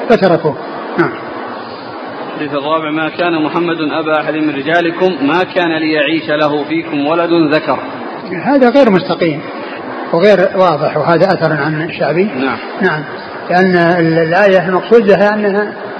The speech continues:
Speaker 1: آه، آه، أن هذا الذي كان معروف في الجاهلية من نسبة الابن المتبنى إلى من تبناه، آه، ف-، فالرسول صلى الله عليه وسلم ما كان أبا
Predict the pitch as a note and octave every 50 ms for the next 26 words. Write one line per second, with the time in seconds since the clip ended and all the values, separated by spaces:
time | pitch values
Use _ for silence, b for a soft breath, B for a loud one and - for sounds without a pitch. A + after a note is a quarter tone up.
0 | - - - - G#3+ G#3 G3 G3 F#3+ F#3 F3+ F3+ F3 F3 F#3 F#3+ - B B B
1 | B - - - A3 G3+ G3+ G3+ F#3 F3+ F3+ F3+ F3+ F3+ F3 - F#3 F#3+ G3+ G3
2 | F#3+ G3 F#3 F3+ A3+ A#3 A3 G#3 G3+ G3 F#3+ F#3 F3+ F3+ F3+ F3 F3 E3+ E3 D#3+
3 | - F#3+ F#3 F3+ F3 E3+ E3 F#3+ G3 E3 E3 E3+ E3+ D3+ F3+ E3+ D3+ D#3+ F3+ F#3+
4 | F3+ E3+ D#3+ D3+ D#3+ E3 F3 F3+ - - F#3 E3 - F3+ G3 G3 E3+ F3 F3 E3
5 | E3 E3 D#3+ E3+ F3 E3+ F#3 F#3 F3 F3 F3 E3+ F3 - - - - - - -
6 | - - - - F3 F3+ F3 F3 F3 E3+ D#3+ - - D#3+ E3+ D#3+ D#3+ E3+ F3+ F3+
7 | E3+ E3 - - - - - - - - - - - - E3+ E3 E3+ E3+ E3 D#3+
8 | D#3+ D#3 D#3 D#3+ E3+ E3+ E3+ E3+ E3 E3 D#3+ E3 E3 E3 D#3 - - - G#3+ G#3+
9 | G#3 F#3+ G#3 G3+ F#3+ F#3+ F3 - B3+ - G3 F3+ F#3 G#3+ A3+ A#3+ B3+ A3 A#3 -
10 | G3 F#3+ F#3 G3+ G3+ F#3 F3+ F3 E3+ F#3